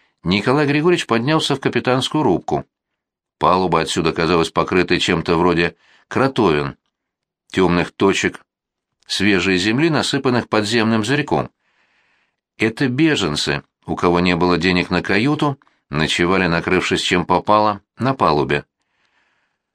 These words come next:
Многие кучки зашевелились, когда прогремели якоря, и пароход повернуло. В рубке горели слабые лампочки, и то в пол накала. Капитан был занят,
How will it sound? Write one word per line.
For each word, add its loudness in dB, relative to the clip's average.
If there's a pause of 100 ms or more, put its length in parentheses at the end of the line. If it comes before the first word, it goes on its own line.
(180)
Многие 0
кучки 0
зашевелились, 0 (300)
когда 0
прогремели 2
якоря, 0 (280)
и -2
пароход 0
повернуло. 0 (1500)
В 0
рубке 2
горели 2
слабые 0
лампочки, 0 (200)
и 0
то 0
в -6
пол 2
накала. 0 (380)
Капитан -2
был 4
занят, -2